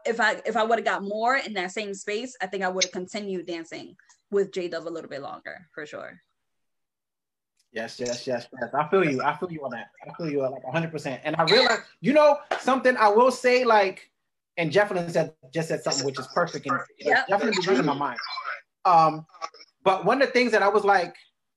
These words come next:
Speaker 2: 'cause you, it was like, "Okay, we, we're dancing, we're doing this, we're working on projects, da, da, da." And then all of a sudden it was like, "Where's Scarlett? Where's Scarlett?"
Speaker 1: I don't
Speaker 2: Where the
Speaker 1: remember.
Speaker 2: hell
Speaker 1: I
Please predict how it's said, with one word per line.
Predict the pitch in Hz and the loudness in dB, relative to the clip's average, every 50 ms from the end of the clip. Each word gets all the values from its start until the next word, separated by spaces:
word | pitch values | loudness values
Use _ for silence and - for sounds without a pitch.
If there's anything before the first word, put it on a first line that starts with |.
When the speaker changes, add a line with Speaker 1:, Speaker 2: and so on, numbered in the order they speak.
| _ _ _ - | _ _ _ -2
Speaker 2:
'cause | 196 185 165 | -2 0 0
you, | 196 220 220 - | -2 -4 0 2
it | 220 220 214 220 | 4 4 4 4
was | 247 226 196 | 2 2 4
like, | 214 220 214 208 202 - - _ 170 | 4 4 4 4 2 0 -6 _ -8
"Okay, | 165 - 202 175 | -4 -4 -4 -4
we, | 165 170 170 160 | -2 -4 -4 -6
we're | 151 160 156 156 | -4 -4 -6 -2
dancing, | - 175 208 240 233 233 220 202 | 2 2 2 2 2 -2 -4 -4
we're | 185 165 | -2 -2
doing | 185 185 185 190 | -2 -4 -2 -4
this, | 208 202 | -4 -4
we're | 202 180 | -4 -6
working | 165 - 170 175 - 180 170 | -6 -4 -4 -4 -4 -4 -6
on | 165 165 | -4 -2
projects, | - 196 190 190 202 190 - | 0 2 2 2 0 -4 -2
da, | 190 175 | -2 -2
da, | 160 156 | -2 0
da." | 160 175 175 165 - - _ _ _ _ _ _ _ - | 0 0 0 0 -2 -8 _ _ _ _ _ _ _ -6
And | 160 170 | -2 -2
then | 175 175 | -2 0
all | 175 202 202 | 2 2 2
of | 196 | 2
a | 202 196 | 2 2
sudden | - 208 202 190 | 2 0 0 0
it | 175 | -2
was | 180 165 165 | -4 0 2
like, | 165 160 156 143 - - _ _ _ _ _ _ | 2 2 2 0 -2 -10 _ _ _ _ _ _
"Where's | 160 196 202 | -8 -8 -6
Scarlett? | - - 190 180 151 143 - - _ _ _ _ _ _ | -4 -2 -2 -2 -2 -4 -8 -12 _ _ _ _ _ _
Where's | 165 220 240 | -10 -10 -10
Scarlett?" | - - 165 156 151 185 220 - _ _ _ _ _ _ _ _ _ _ _ _ _ | -6 -4 -4 -4 -4 -6 -12 -16 _ _ _ _ _ _ _ _ _ _ _ _ _
Speaker 1:
I | 359 | -10
don't | 523 587 427 | -8 -6 -4
Speaker 2:
Where | |
the | 427 | -4
Speaker 1:
remember. | 392 320 302 311 302 302 | -2 0 2 2 2 2
Speaker 2:
hell | - - | 0 0
Speaker 1:
I | 440 453 453 | -2 -4 -4